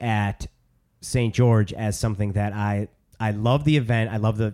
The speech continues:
town. I've done the halves. I've done the half twice. And, um, it looks like the way that they're setting out the long course, you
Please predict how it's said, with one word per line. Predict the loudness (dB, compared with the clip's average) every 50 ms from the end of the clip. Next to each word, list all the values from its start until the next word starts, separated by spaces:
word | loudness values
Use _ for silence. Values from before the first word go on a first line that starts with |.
| -4 -4
town. | -2 0 0 2 2 2 2 0
I've | 0 -2 -2
done | -2 0 0
the | 0 -2
halves. | -4 -6 -4 -2 -2 0 -2 -2 -4 -6 -8 -8
I've | -6
done | -4 -4 -6 -6 -6
the | -8 -6
half | -6 -6 -8 -8 -10 -12
twice. | -6 -2 0 0 0 -2 -4 -8 -12 -20 -20 -20 -20 -20 -20 -20 -20 -18 _ -4
And, | -2 0 0 2 0 0 0
um, | 0 0 -2 -2 -4
it | -8 -6 -2
looks | 0 0 0 2 0
like | -2 0 0
the | 2 2
way | 4 4 4
that | 2 2 2
they're | 0 -2
setting | 0 0 -2 0 0 0
out | 0 0
the | -2 -2
long | 0 0 0 0 0 0
course, | 0 0 2 2 2 0 -2 -6 -12 -8 -4
you | -2 -2